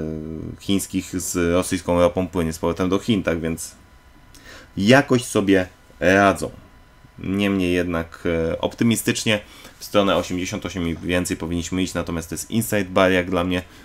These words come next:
się tutaj rysuje, tak więc myślę, że trzeba zgrywać po prostu wybicie w dniu jutrzejszym, zobaczyć, co zrobią Stany mniej więcej za dobę i wtedy, e, jak już tutaj zaczną się te pierwsze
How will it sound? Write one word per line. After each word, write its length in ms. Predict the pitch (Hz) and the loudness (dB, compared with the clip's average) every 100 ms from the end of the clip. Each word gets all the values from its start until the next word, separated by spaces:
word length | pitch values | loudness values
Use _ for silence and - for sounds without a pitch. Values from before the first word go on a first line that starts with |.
| - - - - _ _ _ _ _ _ - | -20 -20 -20 -20 _ _ _ _ _ _ -12
się 300 | - 113 104 | -4 -2 -2
tutaj 340 | 104 113 113 104 | -4 0 2 2
rysuje, 360 | 95 110 101 | 2 2 2
tak 180 | 95 90 | 0 0
więc 180 | 92 95 | -2 -2
myślę, 240 | 92 95 | -4 -2
że 120 | 87 | -4
trzeba 240 | 85 92 85 | 0 0 0
zgrywać 280 | 85 87 82 | 0 0 -2
po 40 | |
prostu 240 | 82 - | -8 -8
wybicie 360 | 82 80 80 - | -6 -6 -4 -4
w 60 | 80 | -2
dniu 140 | 82 | -2
jutrzejszym, 460 | 78 - 80 - 76 | -2 -2 -2 -2 -6
zobaczyć, 480 | 76 76 76 - - - - - - - - | -4 -4 -4 -8 -16 -20 -20 -20 -20 -20 -18
co 180 | - 98 | 0 2
zrobią 680 | 92 92 90 87 87 87 87 | 4 4 4 4 4 2 0
Stany 520 | - - 90 87 82 82 - - - _ _ _ - - - - - - - - - | -2 0 0 2 -2 -4 -14 -20 -20 _ _ _ -20 -20 -20 -20 -20 -20 -20 -20 -12
mniej 360 | 85 95 98 92 | -4 4 6 6
więcej 400 | 95 95 87 85 | 4 2 -2 -4
za 180 | 82 80 - - - - - | -2 -4 -6 -20 -20 -20 -14
dobę 520 | 85 82 117 123 104 - | -10 2 4 8 8 6
i 80 | 101 | -4
wtedy, 500 | - 95 95 90 85 - - | 0 2 4 2 0 -8 -6
e, 260 | 90 85 | -2 0
jak 180 | 85 85 | -2 -2
już 120 | 87 | -6
tutaj 260 | - - 87 | -10 -4 0
zaczną 320 | 92 92 92 | 2 2 0
się 120 | 90 | -6
te 100 | 98 | -6
pierwsze 460 | 90 101 95 - 92 | 0 2 2 0 -4